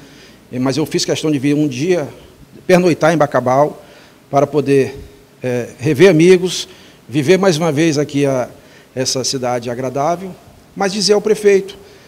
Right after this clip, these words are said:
que nós estamos à disposição. Falamos aqui há pouco sobre, ainda há pouco sobre alguns projetos, eh, entre eles o projeto Travessia, que é um projeto extremamente importante que nós desenvolvemos para o Maranhão.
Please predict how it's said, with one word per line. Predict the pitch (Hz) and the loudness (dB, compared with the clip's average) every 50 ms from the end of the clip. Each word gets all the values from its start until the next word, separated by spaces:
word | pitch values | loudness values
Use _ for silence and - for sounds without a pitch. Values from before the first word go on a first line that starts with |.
| - _ - | -20 _ -10
que | - | -6
nós | 151 156 170 160 139 | -4 -2 -2 -2 -4
estamos | 151 - - 165 156 156 151 139 120 - - - | -6 -6 -4 -4 -2 -2 -2 -2 -4 -6 -6 -2
à | 175 202 | -2 -2
disposição. | 190 - - 190 170 139 147 - - 156 151 160 165 165 151 - - - - - - - - | -2 -4 -6 -6 -6 -6 -4 -2 -2 0 0 0 -2 -4 -8 -12 -18 -20 -20 -20 -20 -8 -2
Falamos | - 156 156 160 151 139 | 0 2 2 2 2 2
aqui | 151 143 - | 0 0 0
há | 160 143 | -4 -4
pouco | - 156 156 143 - | -2 -2 -4 -4 -4
sobre, | - 151 151 135 143 143 139 127 120 123 135 131 | -4 -4 -4 -2 -2 -2 -4 -4 -6 -8 -8 -6
ainda | 143 139 135 135 | -4 -4 -4 -4
há | |
pouco | - - 147 135 - | -4 -4 -4 -4 -4
sobre | - 139 135 139 | -4 -2 -2 -2
alguns | 131 117 156 143 - | -2 -2 -4 -6 -4
projetos, | - 147 135 110 135 143 147 156 156 - - - - - - - - - - - - _ - | -2 -4 -2 -2 0 0 0 -2 -4 -8 -12 -16 -16 -20 -20 -20 -20 -20 -20 -20 -20 _ -4
eh, | 139 135 135 131 131 131 131 123 120 117 - | -2 -2 0 0 0 0 -2 -2 -4 -6 -4
entre | - 160 151 156 147 151 | -2 -2 -2 0 0 0
eles | 151 147 123 | 0 0 0
o | 151 147 | -2 -2
projeto | - 147 135 117 143 135 - | 0 -2 0 0 -2 -2 -2
Travessia, | - 180 180 151 156 123 - - 147 151 156 156 147 143 143 - - - - - | 0 0 0 0 -2 -4 -4 -4 -4 -2 -2 -2 -2 -4 -8 -18 -20 -20 -18 -10
que | - 147 | -8 -6
é | |
um | 139 | -6
projeto | 143 139 139 117 143 139 135 - | -4 -4 -4 -4 -4 -4 -4 -6
extremamente | 135 - - - - - 202 220 214 196 180 151 147 165 175 - - - | -8 -10 -10 -8 -2 -2 0 0 0 0 -2 0 0 -2 -2 -4 -6 -8
importante | 151 131 - 147 139 - - - 147 160 180 160 - - | -8 -6 -6 -6 -6 -6 -6 -4 -2 -2 -2 -4 -6 -6
que | 151 139 | -4 -2
nós | 135 135 139 135 123 | -2 -2 -2 -4 -4
desenvolvemos | 123 123 147 139 123 135 131 113 131 143 147 139 143 | -2 0 0 0 0 0 -4 -4 -2 -2 -2 -2 -4
para | - 135 131 | -4 -4 -4
o | 131 | -4
Maranhão. | 127 123 123 123 127 135 139 139 | -4 -4 -4 -4 -4 -4 -6 -6